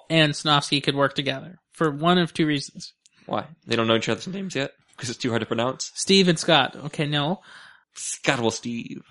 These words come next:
Speaker 2: It's, I don't know.
Speaker 1: Scotty. Um, no, actually, m-, I think the problem was because, uh, Forstall really, really likes physical objects in his designs. He likes leather, he likes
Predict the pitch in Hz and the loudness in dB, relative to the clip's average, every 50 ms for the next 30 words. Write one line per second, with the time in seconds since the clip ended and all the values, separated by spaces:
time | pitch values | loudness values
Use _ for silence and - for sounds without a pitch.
0 | - _ _ _ _ _ - 113 - - - - - - - - - - - _ | -20 _ _ _ _ _ -12 -12 -12 -10 -10 -10 -10 -10 -10 -12 -12 -14 -14 _
1 | _ _ _ _ _ 214 - - 110 - - - - _ _ _ - - - - | _ _ _ _ _ -18 -14 -14 -14 -14 -14 -18 -20 _ _ _ -16 -6 -4 -2
2 | - - - - - - - - - - - - - - - 165 180 185 185 180 | -2 -2 -4 -10 -18 -20 -18 -14 -14 -14 -14 -14 -14 -6 2 4 6 6 6 6
3 | 170 151 190 226 214 165 131 - 170 185 190 190 - - 175 160 160 151 117 - | 4 4 4 6 6 4 4 4 6 6 6 6 4 0 0 0 0 0 0 2
4 | 165 170 - 208 226 - 190 - - 165 165 156 151 147 143 135 - - 151 - | 2 2 2 2 -2 -2 0 2 4 4 4 4 2 0 -2 -2 -2 -4 -2 2
5 | - 151 143 135 - - 151 147 143 135 135 135 135 135 135 135 127 - - - | 2 2 2 2 0 4 4 6 6 6 6 4 4 4 2 0 -2 -2 -4 -2
6 | - 208 220 226 220 - 175 156 147 147 139 - - 147 160 160 180 208 214 208 | 2 4 4 4 4 6 4 4 6 4 2 -2 -2 -2 -2 2 2 2 4 4
7 | 180 170 175 170 160 143 131 - 165 143 147 147 - - - - - - _ _ | 2 4 4 4 2 0 0 0 2 2 2 2 0 -4 -8 -8 -10 -12 _ _
8 | _ _ - - - - _ _ _ _ - - 196 185 175 156 151 151 127 139 | _ _ -8 -8 -8 -8 _ _ _ _ 4 6 6 6 6 2 2 2 4 4
9 | 147 143 143 - 127 - - - 151 - 160 156 147 135 151 143 135 131 131 - | 4 4 2 0 -8 -8 -8 -12 -8 -4 -2 -2 0 2 2 2 0 -2 -4 -8
10 | - _ - 165 156 147 139 135 139 143 160 160 160 - - 160 156 139 160 165 | -10 _ -10 -6 -4 -2 -2 -2 -2 -4 -4 -8 -12 -6 -4 -2 0 0 0 0
11 | 156 - - - 156 151 147 143 147 147 147 147 147 147 143 139 143 139 - - | 0 -2 -4 0 2 2 4 4 2 2 2 0 0 2 2 2 2 2 -2 -6
12 | - - - - - - | -8 -8 -6 -8 -10 -12